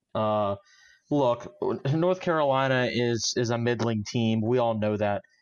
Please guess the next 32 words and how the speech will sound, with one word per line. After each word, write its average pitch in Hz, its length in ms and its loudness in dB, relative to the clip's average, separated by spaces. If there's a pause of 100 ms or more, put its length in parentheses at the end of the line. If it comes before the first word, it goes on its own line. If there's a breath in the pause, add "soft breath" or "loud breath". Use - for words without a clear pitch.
(440 soft breath)
But 151 140 -2
Virginia 202 280 0
Tech 170 200 -2
lost 135 300 2
by 117 100 0
thirty-five 113 840 0 (240)
the 117 120 -2
last 113 280 -2
time 113 200 0
they 107 100 0
played 110 520 0 (200)
at 110 160 0
home 107 520 -2 (220)
against 113 360 -2
an 113 80 0
A 110 80 0
C 104 120 -6
C 117 180 -4
opponent. 101 420 -4 (580 soft breath)
Uh, 113 360 2
Duke 226 280 -2
and 277 140 0
U 202 140 4
N 160 120 0
C 135 480 2
are 113 460 0 (240)
relatively 165 920 0
close 147 540 -2
in 131 160 0
terms 127 400 -2
of 120 140 -2
talent 123 420 -2